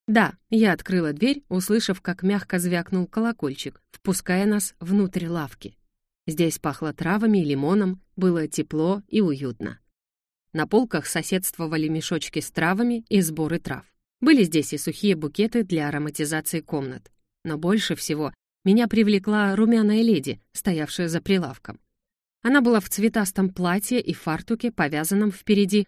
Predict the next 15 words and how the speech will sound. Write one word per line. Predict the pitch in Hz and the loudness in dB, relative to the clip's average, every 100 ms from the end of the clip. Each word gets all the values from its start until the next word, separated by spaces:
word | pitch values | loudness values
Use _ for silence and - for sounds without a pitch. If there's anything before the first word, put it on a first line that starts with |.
| _ | _
на | 196 | -2
широкий | - 156 151 160 175 | 0 -2 -2 0 -2
богатый | 156 147 135 151 | -2 -4 -6 -6
бант. | 147 120 110 _ _ _ _ - | -6 -8 -10 _ _ _ _ 0
«Тетя | 294 254 247 | 0 2 0
Тереза!» — | 285 311 269 190 175 _ - | 2 4 4 0 -4 _ -4
проговорила | 185 190 180 175 170 | -2 2 2 0 0
я, | 160 214 233 - _ - | 0 0 -2 -6 _ -4
но | 302 | 0
она | 269 247 | 2 2
уже | 226 233 | 4 4
увидела | 214 214 175 160 | 4 2 0 0
нас | 170 160 - | -2 -4 -8
с | 165 | -6
Габриэль | 175 160 160 196 | -4 -2 0 0